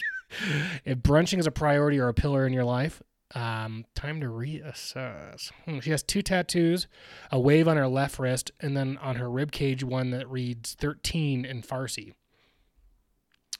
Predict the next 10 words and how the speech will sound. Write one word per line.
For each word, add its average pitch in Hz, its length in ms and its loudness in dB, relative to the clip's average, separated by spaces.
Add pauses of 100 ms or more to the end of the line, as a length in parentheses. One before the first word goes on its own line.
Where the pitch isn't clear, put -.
(560)
She 180 200 -2
asked 160 160 2
for 165 180 0
a 160 60 2
thirteen, 165 580 2
but 156 200 -4
they 165 100 2
drew 160 260 2
a 170 60 0
thirty-one. 170 720 0